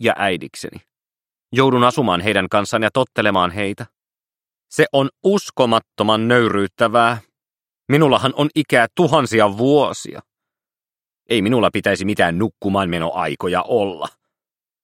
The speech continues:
Ei minun pitäisi mitään kotitöitä joutua tekemään. Eikä minua missään olosuhteissa pitäisi vaatia laskostamaan omia alusvaatteitani. Kolmanneksi joudun kestämään yksitoistavuotiasta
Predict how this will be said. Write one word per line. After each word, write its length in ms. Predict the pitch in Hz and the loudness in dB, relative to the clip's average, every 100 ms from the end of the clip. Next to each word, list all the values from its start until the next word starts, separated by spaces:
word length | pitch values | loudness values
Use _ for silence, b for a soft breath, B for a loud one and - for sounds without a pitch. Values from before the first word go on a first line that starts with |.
| _ - | _ 0
Ei 200 | 175 139 | 4 4
minun 300 | 135 202 143 | 4 4 2
pitäisi 340 | 139 120 110 | 0 0 0
mitään 260 | 120 123 120 | 0 0 -2
kotitöitä 720 | - 170 180 139 92 87 80 80 | 2 0 2 -2 -4 -6 -4 -4
joutua 400 | 78 80 76 76 - | -4 -6 -6 -8 -6
tekemään. 680 | 98 73 - 62 55 57 58 _ _ _ _ _ _ _ _ _ | -6 -6 -8 -14 -14 -16 -18 _ _ _ _ _ _ _ _ _
Eikä 200 | 110 131 | -2 0
minua 220 | 120 135 104 | 0 0 0
missään 720 | 123 165 - - 160 180 175 | 0 0 -4 0 4 4 2
olosuhteissa 840 | 139 143 135 101 90 - 110 - - | 0 2 2 -2 -8 -2 -2 0 -2
pitäisi 420 | 110 107 110 120 | 0 0 0 0
vaatia 460 | 95 82 - 123 131 | 0 0 0 0 4
laskostamaan 600 | 156 - - - 104 113 | 2 2 -6 -2 0 0
omia 360 | - 208 202 226 | -2 0 2 2
alusvaatteitani. 880 | 254 160 165 139 - 60 - 58 60 _ _ _ _ _ _ _ _ _ _ _ _ _ _ _ _ _ _ | 2 0 0 0 -2 -10 -8 -12 -12 _ _ _ _ _ _ _ _ _ _ _ _ _ _ _ _ _ _
Kolmanneksi 800 | 170 170 131 95 82 80 - | 2 4 2 -2 -4 -10 -6
joudun 280 | 95 104 104 | -2 0 0
kestämään 440 | 98 107 - 113 110 | 0 -2 0 -2 -2
yksitoistavuotiasta 960 | 139 120 104 110 92 92 104 95 - | -6 -2 -2 -2 -2 -4 -2 -4 -2